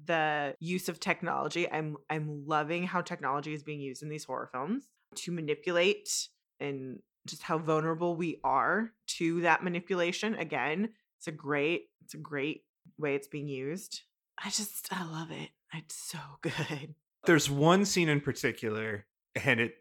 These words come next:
Speaker 2: happens to be a pretty big deal. It's the ending of the movie.
Speaker 1: Yes.
Speaker 2: That I have a lot of
Speaker 1: reservations about.
Speaker 2: Um,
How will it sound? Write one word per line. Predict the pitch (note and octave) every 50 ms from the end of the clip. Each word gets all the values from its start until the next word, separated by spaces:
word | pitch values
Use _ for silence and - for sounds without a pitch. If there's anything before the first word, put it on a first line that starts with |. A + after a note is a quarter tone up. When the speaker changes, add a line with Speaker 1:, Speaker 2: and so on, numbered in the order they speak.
| - -
Speaker 2:
happens | - A#2 G#2 - B2 G#2+ G#2+ -
to | - A2
be | F#2+ A#2 A2+ G#2 G#2+ A2+ - _ _ _ _ _ -
a | -
pretty | - - B2+ A2 G2 G2 G2 - -
big | - B2+ G#2+ - -
deal. | C#3+ D#3+ C#3+ C3 A#2+ A2+ A2+ -
It's | A2 - -
the | - - -
ending | B2 A#2 A2+ A#2 A2 G#2
of | G#2 F#2+
the | A#2+ G#2
movie. | F#2+ F#2+ F#2+ - _ _ _ _ _ -
Speaker 1:
Yes. | D#3 D3 - - - - - - B2
Speaker 2:
That | B2+ B2+ A#2+
I | C3 C#3
have | C3 - C#3 D#3 D#3 F3 D#3 F3+
a | - - D#3+
lot | D#3+ C#3+ C3 A#2+ A#2+ B2+ A#2+ A#2+ B2 A#2+ - -
of | B2 A#2+ A#2 A#2 A2+ A2 A2+ A2 - - - - _ _ _
Speaker 1:
reservations | - D#3+ D#3 D#3 C#3+ C#3+ B2+ - - - D3 D#3 D3
about. | D3+ D#3+ D#3 D#3+ D#3 - - F#3 _ _ _ _ _ - -
Speaker 2:
Um, | B3+ D4 D4+ D#4 D#4+ D#4+ D#4+ D#4+